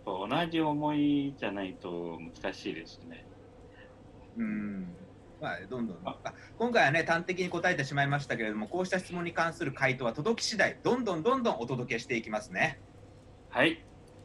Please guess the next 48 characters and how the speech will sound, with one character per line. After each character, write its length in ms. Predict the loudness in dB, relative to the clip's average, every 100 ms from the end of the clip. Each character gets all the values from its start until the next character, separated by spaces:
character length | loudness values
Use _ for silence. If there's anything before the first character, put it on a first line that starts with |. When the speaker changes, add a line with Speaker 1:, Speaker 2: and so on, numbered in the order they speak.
| -12
Speaker 1:
皆 220 | -2 0
さ 120 | 2 2
ん 40 |
の 100 | 2
質 260 | -2 2 6
問 160 | 8
を 180 | 6 4
お 40 | 2
待 300 | 2 2 -4
ち 60 |
し 80 | 0
て 80 | 0
お 80 | 2
り 80 |
ま 180 | 2 2
す。 400 | 0 -6 -8 -12 -20 -20 -20 -20 -20 -20 -20 -20 -20 -2
Speaker 2:
さ 160 | 2
て、 180 | 4 6
こ 120 | 6
こ 100 | 6
で 100 | 6
楽 200 | 6 4
曲 220 | 4 2 2
の 100 | 2
紹 180 | 2
介 140 | 4 2
で 80 | 0
す。 320 | -4 -12 -4
え 220 | -2 0
ー、 20 | 6
な 140 | 6
ん 80 | 6
と 120 | 4
今 200 | 6 6
回 160 | 8 8
は 80 |
で 80 | 8
す 140 | 4 2
ね、 80 |
リ 120 | 4 2
ス 200 | 4 6
ナ 140 | 6
ー 20 |
様 260 | 6 6 6
か 140 | 8
ら 120 | 8
送 160 | 6
っ-、 40 | 0